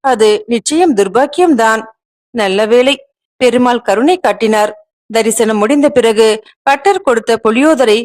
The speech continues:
மற்றும் தத்தியோன பிரசாதங்களை காய்ந்த வாழைச்செடியில் கட்டி முடித்துக்கொண்டு இருவரும் பண்டிதருக்கு பிரியாவிடை கொடுத்து கிளம்பினார்கள். தம்பிகளா, நீங்கள் எங்கிருந்தாலும் நன்றாக இருப்பீர்கள்.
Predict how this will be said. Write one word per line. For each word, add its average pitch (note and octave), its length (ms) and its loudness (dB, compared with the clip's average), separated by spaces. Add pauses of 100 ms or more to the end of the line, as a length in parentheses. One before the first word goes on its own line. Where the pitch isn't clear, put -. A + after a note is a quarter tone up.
(100)
மற்றும் A#3+ 440 -2 (180)
தத்தியோன B3+ 680 0 (600)
பிரசாதங்களை C4+ 720 0 (300)
காய்ந்த F#4 440 0
வாழைச்செடியில் A#3 800 0
கட்டி A3 280 -2
முடித்துக்கொண்டு C4+ 640 0 (300)
இருவரும் C4 560 0
பண்டிதருக்கு C#4 680 0
பிரியாவிடை B3+ 580 0
கொடுத்து A#3+ 320 0
கிளம்பினார்கள். A3+ 760 0 (1500)
தம்பிகளா, A#3 460 2 (260)
நீங்கள் B3+ 340 0
எங்கிருந்தாலும் C4 800 0
நன்றாக B3 540 0
இருப்பீர்கள். A#3 640 0